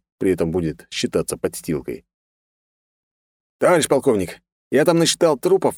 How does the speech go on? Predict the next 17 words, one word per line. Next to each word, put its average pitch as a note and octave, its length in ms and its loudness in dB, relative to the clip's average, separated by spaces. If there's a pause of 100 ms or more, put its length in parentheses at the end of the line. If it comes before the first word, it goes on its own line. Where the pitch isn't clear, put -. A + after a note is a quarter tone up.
(100)
не B2+ 140 2
меньше F3+ 260 2
тридцати, - 380 0
а C#3+ 80 2
трофеев C#3+ 440 0
нет», D#3+ 280 0 (200)
нашёлся F2 460 -2
ушлый F2 280 -2
товарищ, F#2+ 420 0
который F#2 280 -2
заметил E2+ 420 0
это. A#1+ 260 -8 (640)
«Конечно F#2 380 -2
нет. A2 280 -2 (400)
Я D3+ 160 2
их C3 80 0
забрал». D#3 380 0